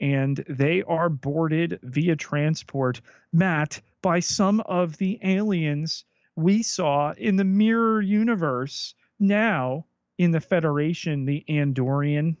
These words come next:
who we later get a name for, the Tellarite is there, and they clear things for, uh, Admiral Cornwell and Sarek to come over. Uh, Cornwell also brandishing a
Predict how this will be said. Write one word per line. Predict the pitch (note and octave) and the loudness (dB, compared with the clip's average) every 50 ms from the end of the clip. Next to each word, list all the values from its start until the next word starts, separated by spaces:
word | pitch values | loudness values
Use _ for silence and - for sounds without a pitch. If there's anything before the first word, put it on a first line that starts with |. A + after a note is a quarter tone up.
| - | -2
who | D#3 C#3 | -2 0
we | C3 C3+ C3+ | 2 2 2
later | C3 C3 C3+ C3 B2+ | 2 2 2 2 2
get | B2+ C3 C3 | 0 2 0
a | B2+ | 2
name | B2 B2 B2 B2+ B2+ | 0 2 0 0 0
for, | B2 - - C3+ C3 B2+ B2+ B2+ | -2 -2 -2 0 0 2 0 0
the | A#2+ D3 | 0 -2
Tellarite | C#3 - - - D#3 C#3+ D3 D3+ D3 C#3 C#3+ D3+ D3 D3 | -4 -4 -4 -2 0 0 2 2 0 2 0 0 0 -2
is | D3 D3 D3 - | -2 -4 -4 -4
there, | C#3+ C3 C3 C3+ C3 C3 C3 C3+ C3+ _ _ _ _ _ _ _ _ _ _ _ - - - _ _ - | -4 -2 -2 0 0 0 0 -2 -4 _ _ _ _ _ _ _ _ _ _ _ -20 -20 -20 _ _ -8
and | E3 C#3 C3 C3 | -6 -6 -4 -2
they | C#3 D#3 E3 D#3 C#3+ C3 C3 - _ _ _ _ _ _ - | -2 0 0 0 -2 -2 -4 -8 _ _ _ _ _ _ -20
clear | - - D#3+ D#3 D3+ D3+ C#3+ | -14 -8 -4 -2 0 0 0
things | C3 - - C#3 C3 B2+ B2 B2 B2 - - - _ _ _ _ _ _ - - | -2 -4 -4 -4 -4 -2 -4 -4 -6 -6 -10 -14 _ _ _ _ _ _ -12 -6
for, | C#3+ C3+ B2+ B2 A#2+ A#2 A#2 A2+ G#2+ - | -4 -4 -2 -2 -2 -2 -2 -2 -4 -4
uh, | B2 B2 A#2 G#2+ G#2+ G2 F#2+ D#2+ - - | -2 -2 -2 -2 -2 -4 -6 -6 -6 -4
Admiral | C3 C#3 B2+ B2+ B2 A#2 | -4 -2 -2 -2 -4 -6
Cornwell | A#2 - - D3 C3+ C3+ B2+ C3 C3 B2+ B2+ A#2+ B2 A#2+ _ _ _ _ _ - | -8 -8 -8 -6 -6 -4 -2 -2 -2 -2 -2 -4 -6 -10 _ _ _ _ _ -6
and | B2+ B2 B2 A#2+ B2 A#2+ B2 - | -4 -4 -4 -4 -6 -8 -10 -10
Sarek | - - - - C#3+ C3 C3 A#2+ A2+ A#2 - - - _ _ _ _ _ - | -10 -6 -2 -2 0 0 0 0 -2 -6 -8 -16 -20 _ _ _ _ _ -16
to | - - C3 B2 A#2+ A#2 A2+ A2+ - - | -10 -6 -4 -4 -4 -4 -6 -8 -10 -12
come | - - - C#3 C3 B2+ B2+ C#3 | -14 -8 -4 -2 -2 0 -2 -2
over. | D3+ C#3 C3 B2 A2 B2 A#2+ A#2 A#2 A#2 - - - - - - - | 0 0 0 0 0 0 0 0 -2 -4 -8 -20 -20 -20 -10 -4 -2
Uh, | C3+ A#2+ A#2 A2+ A2+ B2 C3 | 0 0 2 0 0 -2 -6
Cornwell | - - - D#3+ D3+ D3 C3+ C3+ B2+ B2 A#2 - | -6 -2 0 2 2 2 2 2 2 0 0 0
also | C#3 D3 D3+ D#3 D3 - E3+ D#3 C3+ A#2+ | 0 2 2 0 0 0 0 0 0 -2
brandishing | A#2 - - D3 C3+ C3+ C3 B2 A2+ A2+ - C3+ B2 A#2+ B2+ | -4 -6 -4 -2 0 0 0 -2 -4 -4 -4 -4 -4 -4 -6
a | B2+ C3+ B2+ A2+ | -6 -8 -8 -8